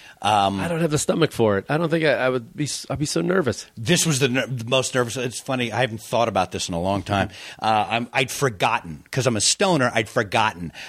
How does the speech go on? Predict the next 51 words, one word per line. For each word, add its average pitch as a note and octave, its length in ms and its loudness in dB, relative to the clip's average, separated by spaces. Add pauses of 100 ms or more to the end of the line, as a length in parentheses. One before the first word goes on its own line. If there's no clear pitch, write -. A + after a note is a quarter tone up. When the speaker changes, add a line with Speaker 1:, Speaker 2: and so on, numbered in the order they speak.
Speaker 1:
I G2+ 80 0
had A2+ 300 2
some, G2 400 0
uh, F2 340 2
some F#2 200 -8
black G2+ 320 -2
hash F#2+ 300 -4
in F#2 60 -6
my E2 120 -6
sock, E2 420 -2 (240)
and G2 160 0
I'm, F#2+ 140 0 (120)
I'm G#2 160 -2
gonna G#2 180 -2
take - 280 -2
the - 60 -2
hovercraft. G2+ 760 -4
I, F#2+ 240 -4
I G2 80 -2
go G2 140 0
down A#2 160 2
to A#2+ 60 0
France, F#2+ 520 0 (240)
and G#2+ 80 0
I'm G#2 60 4
gonna G2+ 100 0
take A#2+ 220 -2
the F#2+ 80 0
hovercraft A#2 600 0
over G2+ 200 0
to F#2+ 120 -2
England. A2 360 -2 (680)
Which, - 200 0
have B2 240 2
you C#3+ 100 2
ever C#3+ 80 0
been C3+ 140 2
in C#3+ 60 2
the C3 60 4
hovercraft? D3 540 0
Speaker 2:
No, D#3 160 2
I D3 80 4
did C3+ 220 0
the, B2 260 4
uh, A2 300 2
the, G2+ 500 0
the G2+ 220 -2
ship - 400 -2
from G2+ 260 0
Calais A2 440 2
to G2 220 -2